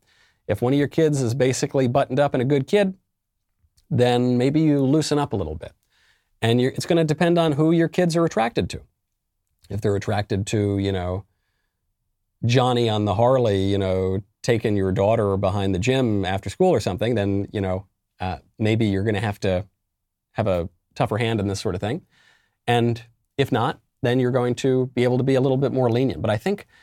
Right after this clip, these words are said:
we, we shouldn't just have some ideological ten bullet point, "This is exactly what you should do."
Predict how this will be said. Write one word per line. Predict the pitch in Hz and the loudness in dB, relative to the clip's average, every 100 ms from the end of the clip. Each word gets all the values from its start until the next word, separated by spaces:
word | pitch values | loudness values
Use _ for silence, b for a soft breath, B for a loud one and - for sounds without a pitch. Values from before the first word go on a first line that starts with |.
| b b | b b
we, | 160 | 0
we | 160 | 2
shouldn't | 151 220 214 185 | 0 0 0 2
just | 165 - - - _ _ _ | 0 -2 -10 -18 _ _ _
have | - 127 113 | -2 0 0
some | - - 98 95 95 95 _ | -2 0 0 0 -2 -6 _
ideological | 156 147 120 117 113 113 120 107 104 110 - | 2 4 2 2 0 -2 0 0 0 -2 -8
ten | - 156 135 | 0 2 4
bullet | 123 117 | 2 0
point, | - 113 - | 0 -2 -2
"This | 117 | -2
is | 107 | -2
exactly | 104 101 98 95 | -2 -4 -2 -4
what | - | -4
you | |
should | 95 90 | -8 -6
do." | 92 76 | -6 -6